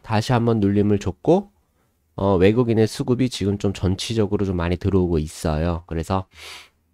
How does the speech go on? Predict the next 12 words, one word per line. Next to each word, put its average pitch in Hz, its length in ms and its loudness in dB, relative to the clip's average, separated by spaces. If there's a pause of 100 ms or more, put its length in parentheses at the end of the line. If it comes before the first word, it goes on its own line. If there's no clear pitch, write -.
(920)
어, 95 240 2
요게 107 380 8
만약에, 104 760 4
어, 60 240 -12 (340)
매집봉이라고 117 1000 2
한다고 117 420 -2
한다면, 110 500 -4
어, 90 120 -6
전체적으로 107 720 -2
여기까지에 98 480 0
물려있던 92 500 -2
개미들을, 87 640 4